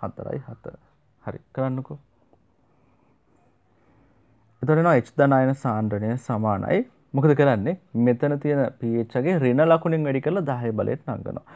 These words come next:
එතකොට ඍණ ලකුණෙන් වැඩි කරපුවාම ධන බිඳුවයි දශම හතරයි හතයි. එතකොට ධන බිඳුවයි දශම හතරයි හතයි. එතකොට කෙලින්ම අපිට ගන්න පුළුවන් හාරදාස් හත්සීය කොහෙද තියෙන්නේ කියලා ප්‍රතිලඝු බැලුවොත් එහෙම. හාරදාස් හත්සීය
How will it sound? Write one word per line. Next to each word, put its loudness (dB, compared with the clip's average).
එතකොට 0
ඍණ 4
ලකුණෙන් 2
වැඩි 2
කරපුවාම -2
ධන 0
බිඳුවයි -2
දශම -4
හතරයි -4
හතයි. -6
එතකොට -10
ධන -2
බිඳුවයි -2
දශම -6
හතරයි -12
හතයි. -20
එතකොට 0
කෙලින්ම 4
අපිට 2
ගන්න 4
පුළුවන් 2
හාරදාස් 2
හත්සීය 0
කොහෙද 0
තියෙන්නේ 0
කියලා 0
ප්‍රතිලඝු -4
බැලුවොත් -6
එහෙම. -2
හාරදාස් 2
හත්සීය -2